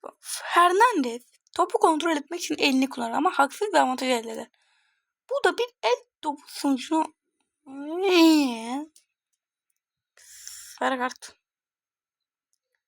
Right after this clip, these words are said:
Böllendi. Devam et. Topu da Dream Team. Bence doğru.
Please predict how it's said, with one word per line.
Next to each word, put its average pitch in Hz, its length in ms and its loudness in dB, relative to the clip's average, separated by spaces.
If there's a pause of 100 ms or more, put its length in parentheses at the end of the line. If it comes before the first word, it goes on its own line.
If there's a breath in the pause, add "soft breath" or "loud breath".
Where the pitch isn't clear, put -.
(800)
Böllendi. 247 720 -4 (880)
Devam 262 240 -2
et. 254 100 -4 (100)
Topu 262 240 -6
da 262 180 -2
Dream 240 460 -6
Team. 214 280 -12 (1300)
Bence 269 300 0
doğru. 285 300 6